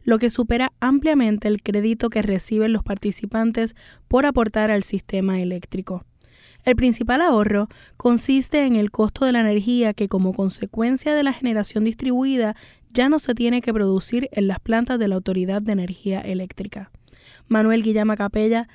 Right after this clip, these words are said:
trabajó esta historia y ahora nos explica más. Manuel,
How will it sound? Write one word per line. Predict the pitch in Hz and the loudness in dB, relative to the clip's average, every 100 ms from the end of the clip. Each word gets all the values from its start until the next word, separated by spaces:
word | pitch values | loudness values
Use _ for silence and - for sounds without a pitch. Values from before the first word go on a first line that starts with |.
| - _ | -20 _
trabajó | - 208 196 220 | -2 0 2 0
esta | 247 - | 0 -2
historia | 311 - 220 220 214 - | -4 0 0 2 0 -2
y | 208 | -2
ahora | 190 190 | 0 0
nos | 196 185 | 0 0
explica | 196 - - 196 202 | -4 -8 -6 -4 -2
más. | 190 180 - - _ _ _ | -2 -4 -8 -12 _ _ _
Manuel, | 202 190 190 233 | 0 0 0 -2